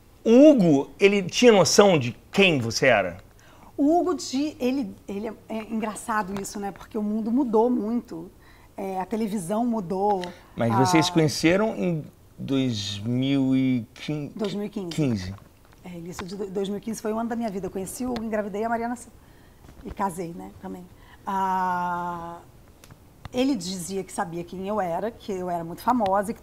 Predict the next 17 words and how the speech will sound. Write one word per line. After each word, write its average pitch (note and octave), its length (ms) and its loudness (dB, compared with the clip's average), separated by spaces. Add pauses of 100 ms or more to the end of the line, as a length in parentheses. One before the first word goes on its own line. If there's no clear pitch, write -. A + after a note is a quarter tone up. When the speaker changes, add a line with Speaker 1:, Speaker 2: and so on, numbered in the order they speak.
(280)
Speaker 2:
conhecia A#3+ 380 -2
o G3+ 40 -6
meu A3 140 -6
nome, G#3+ 220 -2
mas A3 120 -6
que - 80 -6
nunca B3 200 -2
tinha, C4+ 240 -4
não B3+ 140 0
lembrava B3+ 340 2
de A#3 60 -4
uma B3+ 100 0
novela A3 520 2
que F#3+ 80 -8
eu F#3 40 -8
tinha F3+ 180 -12
feito. F3+ 460 -12